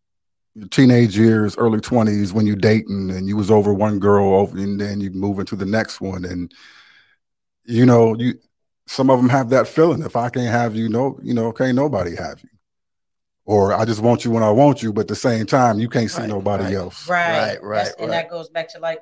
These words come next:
Speaker 3: what you said, that ego, that control. You know what I'm saying? A-, and,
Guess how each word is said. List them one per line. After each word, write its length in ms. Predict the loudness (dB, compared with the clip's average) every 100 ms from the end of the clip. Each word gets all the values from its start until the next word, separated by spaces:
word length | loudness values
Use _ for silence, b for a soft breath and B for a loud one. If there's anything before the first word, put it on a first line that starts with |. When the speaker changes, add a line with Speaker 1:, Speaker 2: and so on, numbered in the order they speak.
| -16
Speaker 3:
what 160 | -20 -18
you 60 |
said, 220 | -12 -8
that 140 | -8 -10
ego, 300 | -12 -10 -8
that 240 | -6 -8 -10
control. 720 | -20 -14 -10 -8 -10 -16 _ _ _ _ _ _ _ _
You 120 | -10
know 160 | -6 -6
what 120 | -8
I'm 100 | -10
saying? 540 | -10 -8 -8 -8 -12 -14 -14
A-, 400 | -14 _ _ -14
and, 200 | -12